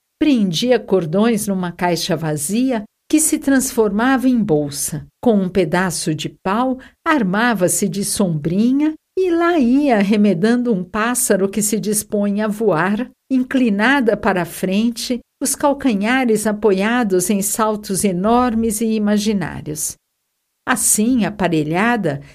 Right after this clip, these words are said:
chamava-se Dona Henriqueta da Boa Vista. Manifestara-se a irmã e a cozinheira. Como as duas não admitiam que ela pudesse crescer de repente e mudar de nome,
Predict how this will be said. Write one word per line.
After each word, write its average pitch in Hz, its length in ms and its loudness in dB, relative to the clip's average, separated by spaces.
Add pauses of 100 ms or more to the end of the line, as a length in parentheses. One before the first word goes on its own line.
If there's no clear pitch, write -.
(140)
chamava-se 240 840 0
Dona 285 480 0
Henriqueta 240 880 0
da 262 140 2
Boa 220 380 4
Vista. 139 720 -6 (440)
Manifestara-se 220 1200 0
a 175 140 -2
irmã 170 600 0
e 214 160 2
a 190 80 0
cozinheira. 156 880 -2 (280)
Como 480 220 0
as 160 180 0
duas 208 400 4
não 214 240 4
admitiam 185 840 0
que - 100 -6
ela 175 160 2
pudesse 170 520 -2
crescer 170 560 0
de 160 140 -2
repente 180 720 0
e 175 40 0
mudar 170 420 0
de 151 200 -6
nome, 165 580 -2